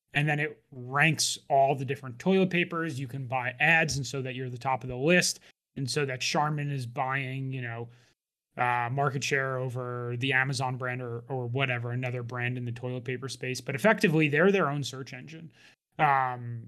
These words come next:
so it's very different because it's targeted for buying, but I'm sure they'll be able to integrate their own A I systems,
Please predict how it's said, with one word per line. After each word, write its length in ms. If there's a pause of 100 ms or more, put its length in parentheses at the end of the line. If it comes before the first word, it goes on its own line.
(180)
so 580
it's 160
very 220
different 500
because 260
it's 140
targeted 480
for 160
buying, 800 (400)
but 180
I'm 180
sure 320
they'll 180
be 140
able 180
to 80
integrate 360
their 140
own 140
A 120
I 80
systems, 640